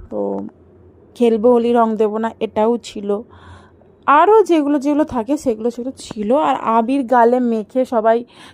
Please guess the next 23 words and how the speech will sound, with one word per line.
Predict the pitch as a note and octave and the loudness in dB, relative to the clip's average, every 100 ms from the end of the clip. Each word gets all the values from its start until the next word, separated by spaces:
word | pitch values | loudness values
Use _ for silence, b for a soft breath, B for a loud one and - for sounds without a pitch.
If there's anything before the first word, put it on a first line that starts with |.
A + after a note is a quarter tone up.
| - | -12
কি | B3 | -10
সুন্দর | - A#3 A3 A#3+ B3+ B B A3 | -6 -4 2 2 2 B B -10
নৃত্য | A3 - B3 | -8 -2 0
করছে, | A#3 G#3+ - C#4 | 2 2 0 -4
তো | D4+ C4+ G#3 _ _ - | -2 -2 -2 _ _ -8
সত্যিই | A3 _ - C4 | -8 _ -6 -2
ভালো | C#4 A3 | 2 2
লাগে। | A3+ A3 | 4 2
আর | C4 A3 | 0 -2
আমা-, | G#3 G#3 G3+ | -2 -4 -4
আমরা | G#3+ G#3+ A3+ A3+ | -4 0 0 0
যে | A#3+ | 0
এখন | A#3+ A#3+ | -2 -2
যখন | A3 A3+ A#3+ A#3+ A#3+ B B - | 2 2 2 -4 -6 B B -6
রিলস | A3 D4 D#4 - | -2 0 0 -4
বানাই, | G#3 G3 F3+ F#3+ C#4 | -2 0 0 -2 -2
তো | A#3+ A3+ A3 G#3 | 0 2 2 0
রিলসেও | A#3 A#3 A3 - B3 B3+ | -2 -4 -6 -2 2 4
ওই | B3+ A#3 | 4 4
রকমই | A#3 A#3 B3 B3 B3+ C4 | 2 0 0 0 -2 -2
কিছুটা | B3 A#3 B3 A#3+ B3+ | -4 -8 -6 -4 -4
সাজিত, | - G#3+ F#3+ G#3+ D#4+ | -4 -6 -6 -12 -12
তাই | - G#3+ G#3+ | -8 -4 -4